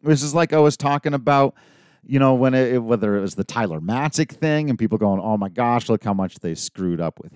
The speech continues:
him." That just the shotgun approach, or when we were talking about the, the tanking. The Rockies don't tank. They've never tanked. They've been adamant that they're never going to tank. And guess what? They're not going to. So hammering them for tanking is ridiculous. But this is where this part gets interesting, right?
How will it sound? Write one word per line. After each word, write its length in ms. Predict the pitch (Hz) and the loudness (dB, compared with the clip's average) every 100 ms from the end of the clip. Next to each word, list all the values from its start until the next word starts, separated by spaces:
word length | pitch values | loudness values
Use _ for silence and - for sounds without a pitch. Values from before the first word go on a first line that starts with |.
| - | -4
him." 380 | 160 165 175 - _ _ _ _ _ _ | 0 0 -2 -10 _ _ _ _ _ _
That 280 | 104 135 117 | 0 0 2
just 200 | 135 - | -2 2
the 80 | 135 | 0
shotgun 540 | - 170 175 156 151 | 2 0 0 -2 0
approach, 420 | 139 - 175 131 | 0 2 4 4
or 80 | 123 | 4
when 140 | 120 135 | 4 4
we 80 | |
were 80 | 147 | 4
talking 300 | 143 151 151 | 2 -2 0
about 240 | 143 131 - | 0 0 2
the, 280 | 139 127 | 4 4
the 120 | 131 139 | 2 -2
tanking. 560 | - 180 165 80 90 _ _ _ _ _ _ _ _ _ _ _ - | 0 -4 -4 -12 -18 _ _ _ _ _ _ _ _ _ _ _ -6
The 80 | 82 | 0
Rockies 460 | 120 165 165 175 | 2 2 2 2
don't 300 | - 143 120 | 4 2 2
tank. 340 | - 117 113 - | -2 -2 -2 0
They've 240 | 101 90 | -2 0
never 300 | 101 117 131 | 0 2 2
tanked. 400 | - 113 113 107 | -2 -6 -6 -2
They've 120 | 101 | -2
been 180 | 87 85 - | -2 -6 -4
adamant 440 | 110 120 120 110 | 0 2 2 0
that 100 | 101 | -2
they're 100 | 104 | -2
never 280 | 98 87 85 | 0 -2 -4
going 400 | 92 117 131 131 | 2 2 2 -2
to 80 | 127 | -8
tank. 360 | - 117 113 | -6 -8 -8
And 280 | 104 98 90 | -8 -8 -4
guess 240 | 92 82 | -4 -2
what? 220 | 147 135 - | 0 0 -2
They're 240 | 110 104 113 | -4 0 0
not 320 | 113 104 110 | 0 -4 0
going 380 | 107 90 80 76 | 2 2 -2 -12
to. 120 | - - | -20 -14
So 180 | - | -10
hammering 580 | 85 113 143 156 147 131 | -8 -4 -2 0 0 2
them 220 | 117 110 | 0 -2
for 100 | - | -4
tanking 480 | 92 - 131 120 90 | -10 -8 -8 -8 -10
is 220 | 87 90 | -8 -10
ridiculous. 640 | 104 - 196 - - - - | -10 -4 -4 -6 -20 -20 -10
But 220 | - - | -6 2
this 180 | 196 147 | 2 2
is 100 | 143 | -2
where 240 | 151 139 | 2 4
this 160 | 131 131 | 4 0
part 260 | - 113 | 0 -2
gets 220 | - 101 - | 0 -2 -2
interesting, 480 | 202 101 - - - | -4 -6 -10 -14 -12
right? 260 | 90 117 | -4 -2